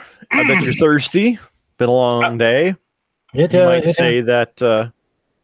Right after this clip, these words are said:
Speaker 2: it,
Speaker 1: yeah.
Speaker 2: it has, it has been a week, Kidder.
Speaker 1: Hmm.
Speaker 2: It, uh, it definitely has been a week. I got to go to, uh, Oscar Zero. So that was, uh, that was
Speaker 1: Hopefully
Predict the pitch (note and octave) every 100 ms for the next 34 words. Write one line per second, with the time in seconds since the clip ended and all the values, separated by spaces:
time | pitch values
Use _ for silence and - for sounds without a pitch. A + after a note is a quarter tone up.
0 | _ _ _ _ _ _ _ _ - B3
1 | A#3+ C4+ C4+ D#4+ C#4 - - A3 A#3 -
2 | B3 B3 B3+ B3 B3+ D#3 - C3+ C3 -
3 | B2+ F#2+ D3+ D3+ E3 D#3+ D#3+ E3+ D#3+ G3+
4 | A3 B3 B3 G3+ G#3+ G3+ D3+ E3+ G3+ G3
5 | E3 D3+ F3 G3 - C#3 E3+ D#3 D#3 E3+
6 | F3 D#3 F#3 E3 D3 C3+ B2 A2+ D3 D3
7 | D3 A2+ C#3 F#3+ F#3+ G#3 A3 _ _ _
8 | _ _ _ _ - - - C3+ B2 C3+
9 | C3 B2 G#2+ A#2+ A#2 A2+ G#2+ G2 _ _
10 | _ _ _ _ _ _ _ C3+ C3 -